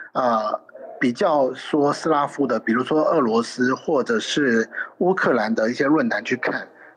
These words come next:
你就会看到非常非常多这样的讯息。而且这件事情其实是很有趣的。我，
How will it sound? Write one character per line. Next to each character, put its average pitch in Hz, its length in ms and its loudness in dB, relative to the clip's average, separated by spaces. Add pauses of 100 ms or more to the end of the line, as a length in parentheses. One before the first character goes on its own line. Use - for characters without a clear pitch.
你 123 140 0
就 190 160 0
会 180 100 2
看 170 320 -2
到 139 160 2
非 160 380 0
常 117 200 -4
非 139 200 -2
常 113 160 -2
多 127 240 0
这 139 100 -2
样 120 80 0
的 107 60 -4
讯 113 280 0
息。 87 280 -14 (480)
而 208 80 -2
且 220 200 4
这 240 140 -2
件 240 140 4
事 226 160 -2
情 127 280 0 (320)
其 - 160 -2
实 160 60 4
是 180 160 -2
很 151 180 0
有 123 200 2
趣 - 200 0
的。 101 140 -2
我， 175 180 0